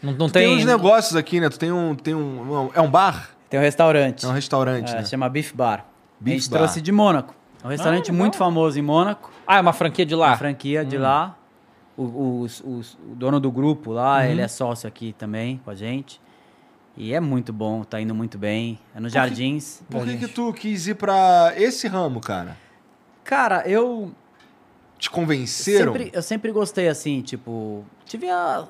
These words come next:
Speaker 3: sorte, né, de viajar em muitos países e, pô, em muitos restaurantes diferentes. E,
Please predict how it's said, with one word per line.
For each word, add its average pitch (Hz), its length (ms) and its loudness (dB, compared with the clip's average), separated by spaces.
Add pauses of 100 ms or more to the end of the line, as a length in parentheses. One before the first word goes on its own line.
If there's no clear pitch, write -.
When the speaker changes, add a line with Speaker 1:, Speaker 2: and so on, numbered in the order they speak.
(140)
Speaker 3:
sorte, 143 520 0
né, 127 120 -2
de 117 120 -6
viajar 120 400 -4
em 120 40 -4
muitos 117 280 -4
países 123 920 -2 (460)
e, 110 520 -6 (100)
pô, 127 180 -2
em 113 180 -4
muitos 117 280 -8
restaurantes 120 500 -2
diferentes. 127 840 -2 (640)
E, 123 440 -6